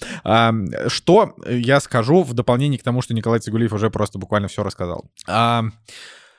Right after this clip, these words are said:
во-первых, ну вот если забыть про то, что это по произведениям Эдгара По,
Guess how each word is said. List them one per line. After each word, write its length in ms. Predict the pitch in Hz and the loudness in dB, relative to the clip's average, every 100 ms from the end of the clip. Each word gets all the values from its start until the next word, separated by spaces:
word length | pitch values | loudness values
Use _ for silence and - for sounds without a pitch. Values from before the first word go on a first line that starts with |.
| _ - | _ -4
во-первых, 600 | 135 135 202 240 160 - - | 0 2 4 4 2 0 -6
ну 120 | 151 | 0
вот 180 | 147 131 | 0 2
если 240 | 143 - | 0 0
забыть 340 | 120 135 143 - | 0 2 0 0
про 140 | 104 | -2
то, 100 | 117 | -2
что 180 | 107 110 | -2 -2
это 340 | 104 110 98 92 | -2 0 0 -2
по 60 | |
произведениям 640 | 107 127 123 117 113 104 101 | -2 -2 -2 -2 -2 -4 -4
Эдгара 320 | 117 107 113 | -6 -2 -4
По, 380 | 110 117 101 | 0 0 0